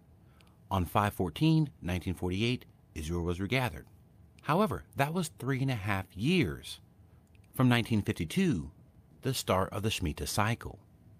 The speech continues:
But because God moves in whole Shemitah cycles, seven years, there has to be another three and a half years accounted for. And since twenty twenty-two was a Shemitah year, then three and a half years from there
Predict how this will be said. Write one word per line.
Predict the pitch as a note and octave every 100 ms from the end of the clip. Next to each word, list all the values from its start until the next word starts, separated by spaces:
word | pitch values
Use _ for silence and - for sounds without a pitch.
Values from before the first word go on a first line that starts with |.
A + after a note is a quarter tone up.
| - - -
But | E3+
because | E3 F3+ G#3 G#3+
God | A#2 E2+
moves | D#2 B1+ - -
in | G2+
whole | F#2 - A#2 A2+ G2+
Shemitah | - - G2+ -
cycles, | - A#2 D#3 - - - - - - - _ - -
seven | - C3+ F#2 F2+
years, | D3 B2 - - - - - - -
there | B2+
has | - C#3 C#3+ C3+
to | D3
be | A#2+ A2+ G2+ G#2
another | G2 F2 D#2+
three | D#2 - E2+
and | D#2
a |
half | D2+ D2+ -
years | C#2 D2+
accounted | F2+ C3 F3+ -
for. | - - - - - - - - - - - - - -
And | B2 B2
since | C3+ A#2+
twenty | - C3 A2
twenty-two | - G#2+ E2+ - A3+ F#3 D2+ C#2+ - -
was | E2+ G2 G2+ A2 G2+
a | F#2+ G#2 A2+
Shemitah | - - C3+ B2+
year, | A#2+ G#3 F3+ C3 - - - - - - - -
then | A#2+ A#2
three | - - D3
and | D3
a |
half | C3+ C3 -
years | C3 B2+
from | - A2+
there | D3+ G#3+ B2